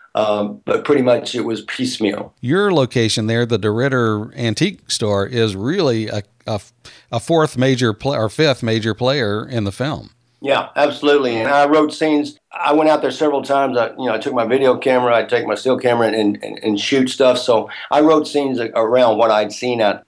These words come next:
Speaker 2: So you got a lot of cooperation from the owner of the store, I guess, to give. Did you have to do that when they were closed, or how did you work around their business hours?
Speaker 1: Well, I must say Willie DeRitter was quite wonderful. You know, the first time I was out there, actually, I think I approached her. She was there.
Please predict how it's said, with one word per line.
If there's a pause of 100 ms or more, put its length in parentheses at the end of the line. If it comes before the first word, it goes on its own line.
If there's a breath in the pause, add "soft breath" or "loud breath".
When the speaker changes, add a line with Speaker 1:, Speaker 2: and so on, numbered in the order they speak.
Speaker 2:
So
you
got
a
lot
of
cooperation
from
the
owner
of
the
store,
I
guess,
to
give.
Did
you
have
to
do
that
when
they
were
closed,
or (100)
how
did
you
work
around
their
business
hours?
Speaker 1:
Well,
I
must
say
Willie
DeRitter
was
quite
wonderful.
You
know,
the
first
time
I
was
out
there,
actually,
I
think
I
approached
her.
She
was
there.